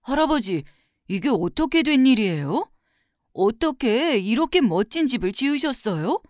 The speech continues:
할아버지는 청년에게 작은 돌을 보여주며 숲속에서 있었던 일들을 이야기해 주었어요. 청년은 돌을 만져보기도 하면서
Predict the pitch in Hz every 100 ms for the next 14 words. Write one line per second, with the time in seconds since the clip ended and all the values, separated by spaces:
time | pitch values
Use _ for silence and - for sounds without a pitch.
0 | _ _ _ _ _ 220 208 180 170 135
1 | 139 151 302 254 240 202 147 - 269 -
2 | _ _ _ _ _ - 214 208 247 254
3 | 262 165 185 226 214 175 170 - 123 127
4 | 277 - _ _ _ _ _ - - 349
5 | 330 311 320 220 - 233 247 233 220 170
6 | 127 131 170 202 208 220 214 220 208 -
7 | 170 127 147 _ _ _ _ _ _ 220
8 | 196 170 139 170 349 _ _ _ _ _
9 | _ 240 247 269 277 240 170 240 254 247
10 | 226 233 226 196 170 151 - 143